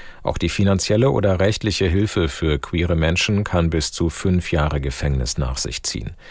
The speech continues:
Das Gesetz tritt in Kraft, sobald Präsident Akufo-Addo es unterzeichnet.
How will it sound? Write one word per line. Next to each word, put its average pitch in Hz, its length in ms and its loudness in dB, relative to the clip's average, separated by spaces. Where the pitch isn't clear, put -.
Das - 160 -8
Gesetz 80 340 0
tritt 113 200 0
in 104 100 0
Kraft, 120 340 2
sobald 104 380 2
Präsident 95 540 0
Akufo-Addo 90 760 0
es - 140 -2
unterzeichnet. 76 760 0